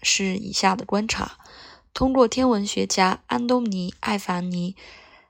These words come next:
在他的书中《与行星对话》中写道：“关掉灯，看真实的天空。那些我们的祖先富有想象力的头脑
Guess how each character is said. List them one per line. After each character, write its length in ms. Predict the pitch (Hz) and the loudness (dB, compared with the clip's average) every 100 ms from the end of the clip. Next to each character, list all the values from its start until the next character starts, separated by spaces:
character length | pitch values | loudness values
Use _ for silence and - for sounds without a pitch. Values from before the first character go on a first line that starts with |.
| _ | _
在 200 | - 220 | -2 0
他 240 | 202 - 208 | 2 2 2
的 360 | 202 185 - | 0 -4 -4
书 240 | - - 202 | -6 -2 -2
中 320 | 208 208 208 - _ _ _ _ | 2 2 0 -6 _ _ _ _
《与 260 | 180 170 | -6 -4
行 300 | - - 180 | 0 0 0
星 260 | 190 220 220 | -2 -2 -2
对 140 | 240 | -2
话》 220 | 214 208 185 | -2 -2 -4
中 280 | - 185 202 | -2 -4 -2
写 220 | - - | -4 -4
道 300 | - 175 254 _ _ _ _ _ - - - - - _ _ | -2 -2 -4 _ _ _ _ _ -20 -20 -20 -20 -20 _ _
：“关 180 | 240 247 | 0 2
掉 200 | 247 208 | 2 0
灯， 320 | 208 220 226 - _ _ _ | 2 0 0 -10 _ _ _
看 340 | - 226 196 | -4 -2 -4
真 180 | 196 220 | -2 -2
实 200 | 220 - | 0 -2
的 120 | 185 | 0
天 280 | 180 - 196 | -2 -2 -4
空。 320 | 196 208 208 - _ - - - - _ _ - | 0 0 0 -6 _ -20 -20 -20 -20 _ _ 0
那 160 | 254 | 2
些 320 | 240 - 254 254 | 2 4 4 4
我 140 | 208 185 | 0 0
们 100 | 196 | 0
的 140 | 202 | -2
祖 240 | - 202 | -2 -6
先 400 | - - 220 226 - - | 0 2 4 2 -2 -14
富 240 | - 233 | -4 0
有 220 | 202 190 | 2 0
想 260 | 202 - - | 0 -2 -2
象 300 | - 240 233 | 0 0 2
力 140 | 220 | 0
的 100 | 196 | 0
头 280 | - 190 180 | -4 -4 0
脑 260 | 190 - | 0 0